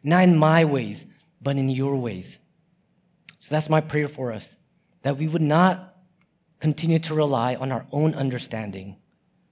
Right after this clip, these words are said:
but that we may trust in God's perfect wisdom, in his standard of righteousness, and in his way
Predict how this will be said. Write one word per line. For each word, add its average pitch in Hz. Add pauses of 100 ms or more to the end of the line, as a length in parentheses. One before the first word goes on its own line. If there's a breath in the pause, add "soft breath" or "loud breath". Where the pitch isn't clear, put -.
(160)
but 135
that 135
we 147
may 147
trust 123 (240)
in 120
God's 139 (720)
perfect 143
wisdom, 107 (560)
in 143
his 143
standard 180
of 123
righteousness, 180 (360 soft breath)
and 143 (100)
in 160
his 190
way 143